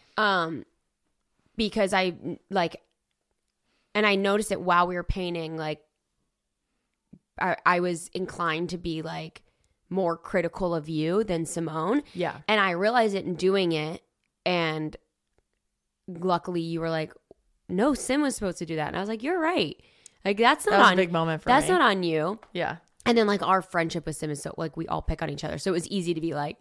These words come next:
Speaker 1: "Sim, get your shit together. Like,
Speaker 2: Yeah.
Speaker 1: you, you were supposed to do that."
Speaker 2: Yeah.
Speaker 1: And it was, like, funny moment, but I was like, "Oh, I, of all people I should be standing up the most for and defending the most, it should be you."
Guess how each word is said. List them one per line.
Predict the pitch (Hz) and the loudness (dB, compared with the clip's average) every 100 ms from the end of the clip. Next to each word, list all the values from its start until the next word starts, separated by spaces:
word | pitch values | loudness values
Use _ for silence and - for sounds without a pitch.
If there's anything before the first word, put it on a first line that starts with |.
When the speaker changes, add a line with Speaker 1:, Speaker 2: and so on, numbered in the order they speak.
| _ _ _ _ | _ _ _ _
Speaker 1:
"Sim, | - 269 | -4 -4
get | 208 202 | -2 -4
your | 226 | -6
shit | 233 - 254 262 | -8 -8 -8 -8
together. | - 165 120 | -10 -6 -4
Like, | 165 | -2
Speaker 2:
Yeah. | 180 - | 0 0
Speaker 1:
you, | 220 240 | 0 -2
you | - 202 220 311 320 | -4 -2 4 6 6
were | 208 | 2
supposed | 175 - 170 | -4 -10 -10
to | - | -8
do | 170 139 | -6 -4
that." | - 117 - | 0 0 0
Speaker 2:
Yeah. | - 170 180 | -2 -4 -4
Speaker 1:
And | 196 202 | -4 -2
it | 151 | -2
was, | 175 | -2
like, | 175 - | -4 -4
funny | - 175 170 | 0 0 2
moment, | 160 156 - | 0 -2 -4
but | 165 | -4
I | 160 | -4
was | - | -4
like, | 160 | -6
"Oh, | - 247 - | -2 -2 0
I, | 185 202 233 254 - _ _ _ | 0 2 0 -4 -10 _ _ _
of | 202 190 - | -4 -4 2
all | 196 233 | 4 4
people | - 262 202 | 4 2 2
I | 180 170 | 0 0
should | - | -4
be | 170 | -10
standing | 160 - 165 160 | -10 -8 -6 -6
up | 156 - | -8 -8
the | 165 | -8
most | 156 147 143 160 226 - | -6 -8 -6 -4 -4 -6
for | - 269 277 294 - - - | -2 2 2 0 -4 -20 -12
and | 180 | -10
defending | 170 170 160 156 | -8 -8 -8 -6
the | 143 | -6
most, | 143 147 160 262 - - - | -4 -2 -2 -2 -6 -14 -10
it | 226 | -8
should | - 220 180 | -4 -6 -6
be | 147 | -10
you." | 147 | -10